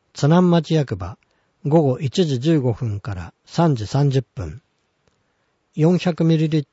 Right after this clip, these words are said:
トル全血献血になります。献血ルーム、磐梯、ゆとりろ、新潟市磐梯。泉州、長岡市、リバーサイド泉州。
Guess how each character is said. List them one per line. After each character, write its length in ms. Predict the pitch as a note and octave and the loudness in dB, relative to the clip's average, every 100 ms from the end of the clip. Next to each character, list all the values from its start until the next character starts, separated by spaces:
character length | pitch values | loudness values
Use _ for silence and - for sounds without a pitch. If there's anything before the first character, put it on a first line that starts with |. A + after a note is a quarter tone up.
| - | -6
ト 100 | A#2 | -6
ル 260 | G2 A#2 _ _ - | -6 -12 _ _ -2
全 260 | C3+ F3+ | 2 2
血 220 | F3 D#3+ | 0 -6
献 220 | - F3 C3+ | -2 -2 -2
血 260 | A#2 - | -4 -4
に 140 | A2+ G#2 | -4 -2
な 140 | G2 | -4
り 100 | F#2+ | -6
ま 160 | F2 G2 | -10 -14
す。 280 | - - _ _ _ _ _ _ _ _ _ _ _ _ _ _ _ _ _ _ | -18 -20 _ _ _ _ _ _ _ _ _ _ _ _ _ _ _ _ _ _
献 220 | - F3+ | 2 2
血 300 | F3 E3+ E3+ | 4 2 4
ル 200 | D#3 C#3+ | 4 4
ー 20 | G#2+ | 4
ム、 240 | F2+ A2+ _ _ _ _ _ _ _ _ _ | -2 -10 _ _ _ _ _ _ _ _ _
磐 320 | C3 D#3+ E3 C3 | 0 2 2 0
梯、 280 | G2+ F#2 _ _ - | -4 -8 _ _ -6
ゆ 120 | C3 A#2 | -4 0
と 120 | E3 | 2
り 160 | D3 | 2
ろ、 240 | C3 A#2+ D3 _ _ _ _ _ - | 2 -2 -4 _ _ _ _ _ -4
新 240 | C3 C3+ | 2 2
潟 240 | C3 C#3 | 2 0
市 200 | A#2+ - | -2 -4
磐 260 | F#2+ C3 G#2+ | -2 -2 -2
梯。 300 | F#2+ E2 _ _ _ _ _ _ _ _ _ _ _ _ _ | -6 -16 _ _ _ _ _ _ _ _ _ _ _ _ _
泉 300 | - - F3 | -6 2 4
州、 400 | C3+ - F2+ E2+ - _ _ _ _ _ - | 4 -2 -8 -10 -18 _ _ _ _ _ -6
長 300 | C#3+ C3 D#3 | -2 0 0
岡 200 | C#3 C3 | 0 -6
市、 280 | - G#2+ - _ _ - | -6 -14 -18 _ _ -4
リ 120 | B2 | 0
バ 180 | C3+ C#3+ | 2 0
ー 20 | |
サ 160 | - B2+ | 0 -2
イ 80 | |
ド 100 | A#2+ | -2
泉 300 | A2+ B2 A2 | -4 -2 -4
州。 320 | - - E2 | -4 -12 -16